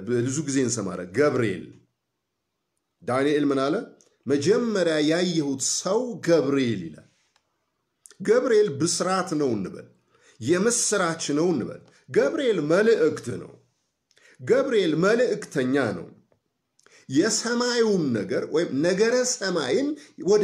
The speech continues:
ምድር የሚያመጣ ነው ገብርኤል። ለምን እንዲህ አላየውም? አንድ ፊዚካል ገብርኤል ክንፍ ያለው መልከ መልካም የሆነ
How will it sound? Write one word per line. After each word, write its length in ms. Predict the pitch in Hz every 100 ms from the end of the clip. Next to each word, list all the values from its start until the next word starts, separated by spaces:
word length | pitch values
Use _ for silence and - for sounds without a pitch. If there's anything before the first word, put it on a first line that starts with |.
| 196
ምድር 280 | 214 247 269 180
የሚያመጣ 800 | 208 214 196 185 190 196 202 220 220
ነው 140 | 180 139
ገብርኤል። 520 | 131 113 98 87 87 _ _ _ _ _ 120
ለምን 220 | 190 233
እንዲህ 200 | 214 170
አላየውም? 440 | 123 95 82 - - _ _ _ _ _ _ _ _ _ _ -
አንድ 180 | 190 185
ፊዚካል 540 | 247 247 262 - 156 120
ገብርኤል 420 | 117 92 87 -
ክንፍ 260 | - 214 202
ያለው 420 | 160 104 90 - - _ _ _ _
መልከ 300 | 127 202 233 214 156
መልካም 420 | 110 - 87 - _ _ _ _ _ _
የሆነ 360 | 113 190 226